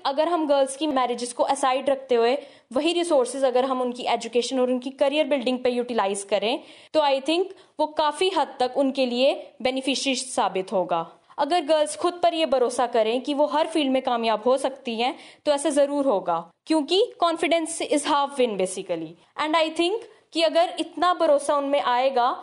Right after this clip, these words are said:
तो वो हर field में अपना लक आजमाने में नहीं घबराएंगी। अगर वो successful होंगी तो मिसाल बनेंगी,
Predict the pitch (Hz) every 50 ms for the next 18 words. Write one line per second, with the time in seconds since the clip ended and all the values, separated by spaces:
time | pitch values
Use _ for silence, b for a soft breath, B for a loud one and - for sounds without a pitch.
0 | B B B B _ - 330 294 339 370 370 370 359 359 359 359 370 339 302 285
1 | 277 277 302 330 381 403 - - - - _ _ - - - - 254 - 254 277
2 | 285 311 330 311 294 294 285 294 285 262 247 240 254 240 226 226 226 233 262 320
3 | 440 B B B B B - 294 294 302 269 262 240 202 214 202 190 185 180 175
4 | 160 - 175 175 b b b b _ - 302 277 339 349 330 359 392 381 392 -
5 | - - 269 277 - 294 269 277 - 330 349 339 349 339 320 302 349 339 392 359
6 | 349 330 - 320 269 240 214 202 202 196 185 180 180 180 165 180 190